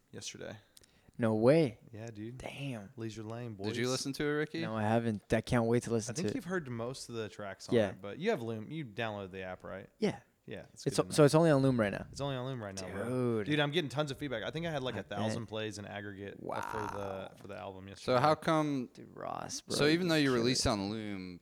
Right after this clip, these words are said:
Speaker 1: Mm-hmm.
Speaker 3: before you actually release it to everything else,
Speaker 1: Mm-hmm.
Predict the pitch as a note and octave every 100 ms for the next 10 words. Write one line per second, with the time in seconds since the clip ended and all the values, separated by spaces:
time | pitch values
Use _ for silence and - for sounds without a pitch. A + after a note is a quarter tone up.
0 | _ B2+ C#3 F3+ - _ _ _ _ _
1 | - - - A2+ A2+ A2+ G#2+ G2+ - A2
2 | F#2+ F#2 F2+ F2+ - F#2+ E2 - F#2 F2
3 | E2 - E2+ F2 E2+ E2+ E2+ F#2 - -
4 | B2+ A#2